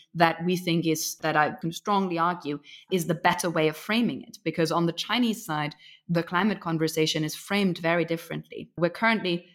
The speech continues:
Mark, as you know, we're working on another research project together, um, where we're looking into also environmental debates. We're looking into the debates of thinkers in China,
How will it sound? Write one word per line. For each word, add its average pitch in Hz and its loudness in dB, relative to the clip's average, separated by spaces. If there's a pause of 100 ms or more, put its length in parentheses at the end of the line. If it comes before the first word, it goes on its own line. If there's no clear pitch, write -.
Mark, 165 4
as 160 -2
you 160 -4
know, 190 2
we're 170 0
working 170 2
on 156 -2
another 180 2
research 175 -2
project 170 4
together, 196 2 (300)
um, 170 4
where 170 2
we're 170 2
looking 185 2
into 156 2
also 160 0
environmental 160 4
debates. 180 -2
We're 165 0
looking 165 2
into 156 -4
the 160 0
debates 160 2
of 156 -10
thinkers 233 0
in 170 2
China, 196 0